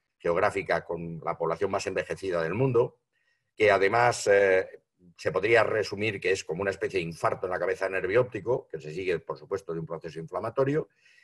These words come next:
y que tiene, digamos, dos malas noticias, ¿no?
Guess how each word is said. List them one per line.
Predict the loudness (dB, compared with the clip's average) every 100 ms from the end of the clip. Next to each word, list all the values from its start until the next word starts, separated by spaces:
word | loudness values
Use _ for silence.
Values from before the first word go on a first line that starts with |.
| _
y | -2
que | -2
tiene, | 2 2 4 4 2 _ _ _
digamos, | -20 -20 -6 -2 0 2
dos | 2 2
malas | 2 0 0 -2
noticias, | -2 -2 0 0 0
¿no? | -2 -8